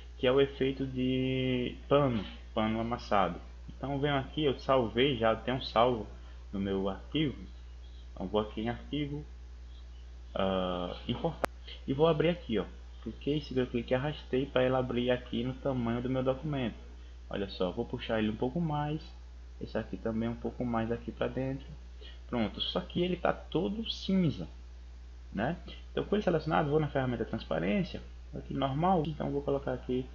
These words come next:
multiplicar. E olha só o efeito que deu, ficou bem bacana aí o nosso panfleto. Olha só, ele deu uma profundidade como se fosse,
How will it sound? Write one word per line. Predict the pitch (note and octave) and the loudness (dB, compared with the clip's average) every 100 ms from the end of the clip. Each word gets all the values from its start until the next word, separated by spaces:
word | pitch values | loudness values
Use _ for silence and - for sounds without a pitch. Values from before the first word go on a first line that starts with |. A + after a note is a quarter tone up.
| - - - - - | -14 -14 -14 -12 -4
multiplicar. | C3 C3 C3+ C3 C3 G#2 G2+ - - | -2 0 0 0 4 4 2 -8 -6
E | - | 0
olha | C#3+ D3 | 2 2
só | - | 4
o | D3 | 4
efeito | C#3+ C#3 C#3 | 4 0 0
que | - | -2
deu, | B2+ A#2 B2+ B2+ - - - | 0 4 2 0 -8 -14 -10
ficou | - B2 | 0 0
bem | B2+ | 2
bacana | C#3 D3 - - B2+ C3 C3+ C3 - | 4 4 4 4 4 4 2 -4 -2
aí | - G#2 G#2 A#2 - - - | 2 2 2 -2 -10 -14 -6
o | A2+ | 0
nosso | A2+ G#2+ G#2+ - A#2+ A2+ G#2+ - - - - - - - - - - | 2 2 0 -4 -2 0 -2 -6 -14 -14 -14 -14 -14 -14 -14 -14 -2
panfleto. | B2+ - A#2+ A2+ G2 G#2 | -2 2 4 6 4 2
Olha | G#2+ | 0
só, | - G2+ | 2 2
ele | F#2+ G2+ | 2 2
deu | A2 A#2 | 2 2
uma | B2 | 0
profundidade | - B2 B2 A#2 A2 G#2+ | -2 -2 0 4 4 4
como | A#2+ | -2
se | - - | -6 -8
fosse, | - A#2+ - - | -2 -2 -2 -8